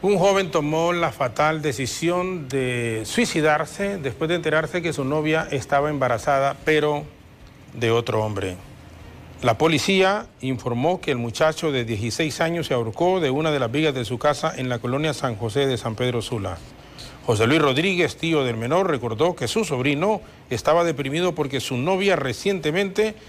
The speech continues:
le había confesado que esperaba un hijo, pero era de otro hombre.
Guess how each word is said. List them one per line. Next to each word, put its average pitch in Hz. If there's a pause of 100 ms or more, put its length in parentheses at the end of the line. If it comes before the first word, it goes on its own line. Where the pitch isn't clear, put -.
(160)
le 117
había 151
confesado 156 (220)
que -
esperaba 135
un 135
hijo, 135 (160)
pero 143 (320)
era 123
de 117
otro 110
hombre. 90